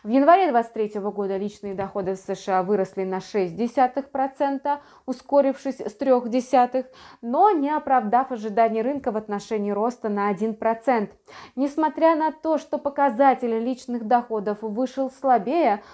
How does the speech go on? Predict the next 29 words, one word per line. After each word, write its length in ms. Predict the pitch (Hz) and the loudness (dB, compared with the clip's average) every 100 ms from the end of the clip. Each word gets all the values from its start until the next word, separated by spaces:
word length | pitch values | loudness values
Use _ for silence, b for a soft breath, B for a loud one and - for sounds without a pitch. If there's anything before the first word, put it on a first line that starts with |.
| B - | B -8
общая 400 | 392 403 262 220 | -8 -4 -2 -2
сила 300 | 220 233 226 | 0 0 2
расходов 480 | 226 226 339 262 254 | 2 0 0 2 0
выглядит 400 | 254 233 226 233 | -2 0 0 0
буквально 540 | 208 214 220 220 226 214 | -2 -2 2 2 0 -2
как 240 | 214 208 | -4 -4
красный 640 | - 208 214 277 - 311 | -2 2 2 0 -4 -8
флаг 240 | - 277 277 | 0 2 2
для 320 | 208 208 190 | 0 -4 -4
фондового 480 | - 196 196 185 190 | -6 -4 -4 -2 -2
рынка. 400 | 196 180 185 B B B | -2 -2 -4 B B B
С 80 | - | -2
такими 560 | 233 226 285 277 214 | -2 0 0 2 2
цифрами 560 | 208 - 190 185 180 190 | 0 -4 -6 -6 -6 -4
и 60 | 226 | -2
учётом 440 | 247 285 262 233 | 0 0 2 0
предыдущих 520 | 233 247 254 240 233 | -2 0 -2 -4 -8
показателей 760 | 220 240 233 285 277 240 208 208 B B | -2 2 4 4 4 0 -2 -4 B B
надежды 540 | 262 247 220 196 180 | -4 0 0 0 -2
на 180 | 208 202 | 0 0
рост 300 | 196 339 339 | 4 2 2
Уолл-стрит 640 | 220 220 208 - 220 214 - | -4 -2 -4 -4 -4 -4 -6
сегодня 440 | 247 214 254 247 | -2 0 0 0
практически 640 | 220 202 226 208 208 - 226 | -2 -2 -4 -10 -10 -6 -4
нулевые. 600 | 208 202 185 190 185 185 B B - | -2 -2 0 0 -2 -6 B B -4
Но, 500 | 240 294 339 339 339 | 0 4 4 4 4
как 260 | 269 311 | 2 2
всегда, 420 | - - 226 247 269 | -2 -8 0 4 4
есть 500 | 226 247 254 - | 4 0 -2 -8